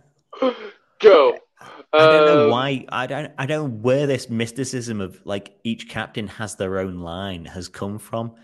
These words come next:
Speaker 2: It can only be, you know, realistically in,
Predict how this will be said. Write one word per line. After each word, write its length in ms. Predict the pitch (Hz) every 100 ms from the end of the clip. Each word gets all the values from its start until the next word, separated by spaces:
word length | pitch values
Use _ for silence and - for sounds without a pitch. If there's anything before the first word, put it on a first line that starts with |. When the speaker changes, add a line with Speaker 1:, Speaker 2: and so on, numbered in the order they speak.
| _ _
Speaker 2:
It 200 | 104 -
can 160 | 123 113
only 340 | 127 135 131
be, 680 | 104 104 107 87 78 - _ _ -
you 140 | 117
know, 280 | 101 85 80 _ _ -
realistically 840 | 101 98 101 - 117 - 98 82 -
in, 380 | 90 87 87